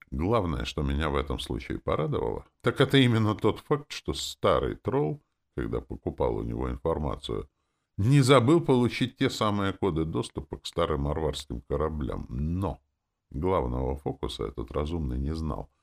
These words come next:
Ему-то коды доступа продали — но они имели отношение к военным кораблям Империи Арвар минимум пятидесятилетней давности.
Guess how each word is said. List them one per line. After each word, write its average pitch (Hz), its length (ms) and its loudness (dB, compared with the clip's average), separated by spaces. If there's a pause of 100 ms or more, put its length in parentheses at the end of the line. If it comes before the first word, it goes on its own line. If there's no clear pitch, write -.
(240)
Ему-то 143 460 6
коды 92 320 4
доступа 71 520 -4
продали — 52 640 -4 (520)
но 71 160 0
они 73 260 0
имели 71 260 0
отношение 65 680 -4
к - 80 -14
военным 71 640 -4
кораблям 57 600 -4
Империи 64 400 -4
Арвар 92 380 0
минимум 107 460 0
пятидесятилетней 87 1080 -2
давности. 57 720 -4